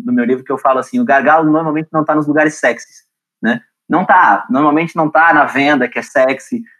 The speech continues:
não tá no conteúdo que é sexy, tem alguém cuidando do lugar sexy normalmente, né? Tem alguém que disse, "Ah, eu quero fazer isso", e aí ele foi lá e investiu o tempo dele naquele lugar que é mais sexy. Agora, na prospecção, é um lugar que era muito pouco sexy.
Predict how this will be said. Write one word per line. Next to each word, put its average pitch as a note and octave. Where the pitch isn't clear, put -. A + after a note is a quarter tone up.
não D3
tá D3+
no D3
conteúdo C#3
que C#3+
é -
sexy, C3+
tem G3
alguém D#3+
cuidando B2+
do G#2+
lugar G#2+
sexy -
normalmente, G2+
né? A2
Tem D3+
alguém D3+
que F3
disse, D#3+
"Ah, E3+
eu C3+
quero E3
fazer G3
isso", C3+
e A2+
aí A2
ele A#2+
foi D3
lá C3+
e C#3+
investiu D3+
o -
tempo C3
dele B2+
naquele C#3+
lugar D3+
que A#2+
é -
mais G3+
sexy. -
Agora, F#3
na G#3
prospecção, F#3
é D3
um D3
lugar D#3
que F3
era D3+
muito F3
pouco C#3
sexy. -